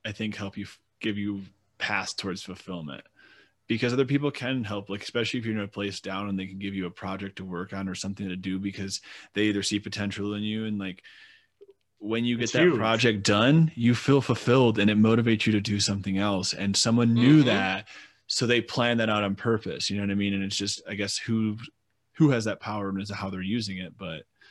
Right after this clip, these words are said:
Speaker 1: other
Speaker 2: Whether
Speaker 1: people
Speaker 2: they
Speaker 1: can
Speaker 2: had
Speaker 1: show you
Speaker 2: plans to
Speaker 1: fulfillment.
Speaker 2: do it that way or not, you know, that
Speaker 1: Right.
Speaker 2: or if you seem like somebody who could do it for 'em. It's still, yeah, maybe it's not something you see value in now, but you were sold enough on it when you did it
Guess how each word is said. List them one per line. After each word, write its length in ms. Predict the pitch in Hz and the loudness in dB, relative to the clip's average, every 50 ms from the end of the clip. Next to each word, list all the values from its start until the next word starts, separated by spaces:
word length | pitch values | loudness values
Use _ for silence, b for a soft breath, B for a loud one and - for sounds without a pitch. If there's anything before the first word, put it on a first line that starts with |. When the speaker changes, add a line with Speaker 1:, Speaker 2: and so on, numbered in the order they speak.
| b b b b b b b _ _ - | b b b b b b b _ _ -4
Speaker 1:
other 140 | 110 113 127 | -2 0 2
Speaker 2:
Whether 260 | 143 143 139 139 127 | 2 4 4 2 2
Speaker 1:
people 60 | 117 | 4
Speaker 2:
they 180 | 131 131 - 127 | 4 4 4 4
Speaker 1:
can 80 | 117 | 4
Speaker 2:
had 140 | 120 113 107 | 4 2 2
Speaker 1:
show 60 | 98 95 | 0 -2
you 100 | 95 92 | -4 -4
Speaker 2:
plans 480 | - 113 110 110 110 110 - - - | -2 -2 0 0 0 0 0 0 -2
to 60 | - | -2
Speaker 1:
fulfillment. 0 | |
Speaker 2:
do 160 | - 110 110 110 | -2 0 2 2
it 200 | 107 101 - - | 2 0 0 0
that 200 | 110 110 110 107 | 0 0 0 0
way 140 | 110 110 | -2 -2
or 140 | 113 110 107 | -2 -2 -2
not, 360 | 104 110 127 147 143 113 - - - | -4 -4 -4 -4 -4 -6 -8 -10 -10
you 80 | 95 98 | -8 -6
know, 320 | 98 98 101 110 120 - _ _ 120 | -4 -4 -4 -4 -6 -8 _ _ -8
that 240 | 110 107 104 113 120 | -2 0 2 2 2
Speaker 1:
Right. 140 | 117 117 | 2 2
Speaker 2:
or 200 | 117 113 113 110 | 2 2 2 2
if 80 | 107 104 - - - - 120 | 2 0 -4 -8 -6 -6 -6
you 260 | 110 107 120 120 117 | -2 0 2 2 2
seem 260 | - - - 120 110 | 0 -2 -4 -2 -2
like 200 | 110 107 104 101 | 0 -2 -2 -2
somebody 280 | - - 110 107 107 101 | -4 -4 -2 -2 -2 -2
who 160 | 104 101 - _ | -2 -6 -8 _
could 120 | 107 104 | -8 -4
do 140 | 101 107 110 | -2 -2 -2
it 80 | 104 - _ | -2 -4 _
for 180 | 135 135 127 110 | -2 -2 -2 -2
'em. 120 | 98 98 104 | -4 -8 -12
It's 300 | 107 - _ _ - - | -16 -16 _ _ -14 -14
still, 560 | - - - 143 131 123 117 110 107 104 b b b b b b _ _ _ _ _ - | -12 -6 -2 -2 0 0 0 -2 -2 -4 b b b b b b _ _ _ _ _ -2
yeah, 120 | 185 180 139 | -2 0 2
maybe 280 | 123 127 135 127 127 | 0 0 0 2 0
it's 140 | 117 117 - | 0 -2 -4
not 160 | 120 113 110 | -6 -8 -6
something 360 | - 131 120 107 - 113 110 113 | -6 -6 -6 -6 -4 -4 -4 -2
you 120 | 117 107 | -4 -4
see 180 | - - 113 101 | -4 -4 -6 -2
value 460 | 101 110 110 110 107 107 107 104 104 | 0 2 2 2 2 0 0 -2 -2
in 160 | 101 98 98 | -4 -4 -4
now, 280 | 104 113 113 107 101 98 | -4 -2 -2 -2 -4 -6
but 220 | 101 98 95 - - _ _ _ | -8 -12 -12 -14 -16 _ _ _
you 320 | 110 110 113 127 131 135 | -10 -8 -4 -2 0 0
were 160 | 131 131 123 117 | 2 2 0 0
sold 380 | - - - 131 123 123 113 | -2 -4 -2 -2 -2 -2 -2
enough 280 | 120 113 113 113 110 - - | -4 -2 -2 -2 -2 -2 0
on 220 | 110 107 107 104 | 0 0 0 0
it 180 | 107 104 101 - | -2 -4 -4 -6
when 200 | 107 110 107 104 | -8 -8 -6 -4
you 120 | 104 104 104 | -4 -6 -4
did 240 | 101 - 123 117 113 | -2 0 0 0 0
it 180 | 110 104 - | 0 -2 -2